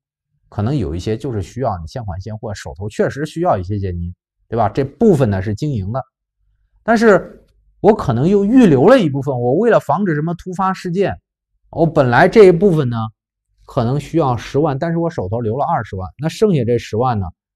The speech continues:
这就是属于多余资金嘛。多余资金就是属于这个金融活动，你回去看金融活动定义是什么？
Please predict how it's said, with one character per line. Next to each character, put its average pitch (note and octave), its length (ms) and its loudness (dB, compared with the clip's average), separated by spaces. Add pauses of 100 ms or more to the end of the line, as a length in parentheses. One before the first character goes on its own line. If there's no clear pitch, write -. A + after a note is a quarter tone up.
(220)
这 C#3 140 2
就 A2 180 0
是 A2+ 160 -2
属 E2+ 220 -8
于 F#2+ 240 -6 (340)
多 G#3 240 6
余 F3+ 160 4
资 G3 220 -4
金 G#3+ 320 2
嘛。 C3+ 160 2 (720)
多 E3 160 -2
余 - 20 0
资 F3 140 0
金 F3+ 160 0
就 E3 180 2
是 C3+ 80 -2
属 F2+ 240 -6
于 A2+ 240 -4 (440)
这 A#2+ 120 -4
个 G2 100 -4
金 G3+ 260 -2
融 D#3 240 0
活 D#2 220 -10
动， E2 200 -12
你 G2 60 -10
回 A#2 160 -10
去 D3 80 -6
看 C#3+ 180 -2
金 D3+ 160 -4
融 D3+ 140 -4
活 A#2 140 -4
动 B2+ 140 -4 (300)
定 D3+ 160 0
义 D#3 160 2
是 B2 140 -2
什 G#2 100 0
么？ F#2+ 160 -4